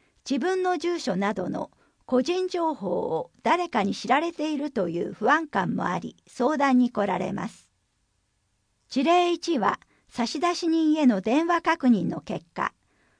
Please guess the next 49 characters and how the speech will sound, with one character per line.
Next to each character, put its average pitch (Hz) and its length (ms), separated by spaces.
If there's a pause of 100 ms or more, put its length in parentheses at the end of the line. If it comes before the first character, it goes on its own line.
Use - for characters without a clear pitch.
(140)
息 220 220
子 330 140
さ 294 220
ん 262 120
が 226 200 (360)
配 339 240
当 320 280
に 277 240
お 214 120
米 415 280
券 254 280
を 202 100
く - 140
れ 247 140
る 262 120
会 262 220
社 302 140
の 294 140
株 247 340
を 254 100
購 277 240
入 302 240
し - 100
た 294 140
か 220 140
ら 170 140
だ 170 120
と - 140
分 160 120
か - 160
り 220 100
ま 190 140
し - 160
た。 - 180 (1160)
実 254 280
は、 180 260 (380)
注 359 260
文 359 200
し - 100
て 320 200
い 294 60
な 285 140
い 277 40
荷 285 120
物 285 280
が 165 120
届 214 340
い - 40
た - 280